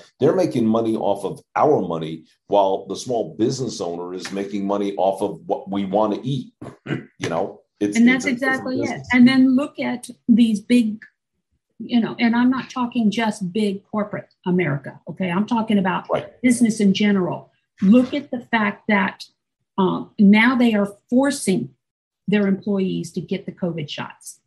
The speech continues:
Speaker 1: Yes,
Speaker 2: before
Speaker 1: exactly.
Speaker 2: they can come back to work. And these employees are opting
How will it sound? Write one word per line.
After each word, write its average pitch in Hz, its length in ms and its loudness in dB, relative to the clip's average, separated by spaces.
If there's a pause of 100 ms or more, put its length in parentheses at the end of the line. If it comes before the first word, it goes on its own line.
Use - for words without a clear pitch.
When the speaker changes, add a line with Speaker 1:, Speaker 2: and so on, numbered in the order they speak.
Speaker 1:
Yes, - 360 -2
Speaker 2:
before - 160 -4
Speaker 1:
exactly. 190 420 2
Speaker 2:
they 185 60 -6
can 190 160 -4
come 180 160 -4
back 170 240 -8
to 196 60 -4
work. - 320 -10 (320)
And 190 200 2
these 262 240 2
employees 262 800 -2
are 208 260 -8
opting 214 540 -6